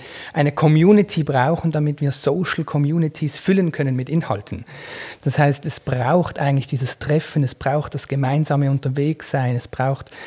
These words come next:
die lebendige, äh, Gruppe, die miteinander unterwegs ist.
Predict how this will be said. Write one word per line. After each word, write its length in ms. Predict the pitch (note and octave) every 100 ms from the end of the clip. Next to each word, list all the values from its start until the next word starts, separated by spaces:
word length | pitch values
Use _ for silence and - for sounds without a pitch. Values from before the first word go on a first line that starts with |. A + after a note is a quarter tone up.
| - -
die 60 |
lebendige, 760 | C#3+ C#3 C#3+ D3+ D3+ C#3+ C#3 C3 - _ _ _ _ - B3 -
äh, 800 | C2+ C2+ C2 - - - - -
Gruppe, 540 | E3+ D#3+ F#3+ - E3
die 140 | D3+ D3+
miteinander 460 | D3+ D3 C#3+ C#3+
unterwegs 540 | C#3+ C#3 C3+ D3+ G3+ -
ist. 360 | D#3 E3 -